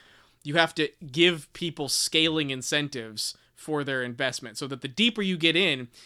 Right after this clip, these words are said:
you still get that dopamine hit when you get a cool thing. So, if you're talking about, like, rare items in the real world,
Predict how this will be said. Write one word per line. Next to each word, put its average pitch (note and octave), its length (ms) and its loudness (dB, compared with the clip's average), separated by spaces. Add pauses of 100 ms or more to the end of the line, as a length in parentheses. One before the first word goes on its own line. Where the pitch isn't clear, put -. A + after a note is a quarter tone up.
you D#3 100 -6
still F3+ 280 2
get E3 180 -2
that C3 260 -2
dopamine D3 480 -2
hit D#3 280 -4
when C#3 120 -4
you C3 80 -4
get C3 200 0
a B2 40 -8
cool C#3+ 320 -8
thing. A#2 440 -10 (1040)
So, D3 460 2 (880)
if E3 140 -2
you're G3 100 0
talking F3+ 420 2
about, D3 360 4
like, C3+ 300 -2 (320)
rare D#3 600 4
items D3 420 2
in C3+ 80 -4
the B2+ 100 -6
real F#3+ 400 0
world, A#2+ 480 -8